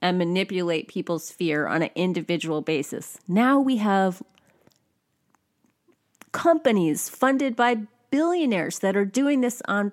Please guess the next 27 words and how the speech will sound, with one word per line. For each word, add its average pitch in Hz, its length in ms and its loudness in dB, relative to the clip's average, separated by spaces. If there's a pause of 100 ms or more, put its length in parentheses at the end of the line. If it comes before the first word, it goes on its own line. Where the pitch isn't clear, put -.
purpose 254 560 0
on 180 160 0
a 175 40 0
mass 220 720 2 (600)
scale. 190 920 0
If 185 220 0
that 339 240 6
is 427 100 0
not 262 240 2
dark 220 260 2
magic, 175 600 -2 (120)
I 302 360 0
don't 254 300 2
know 202 260 4
what 190 380 2
is. 170 460 2 (340)
So 240 440 4
I 330 320 6
think 180 280 0
that 190 160 0
the 175 80 0
best 214 420 2
that 151 160 2
we 185 200 2
can 196 260 0
do 185 460 0 (1080)
is 214 800 4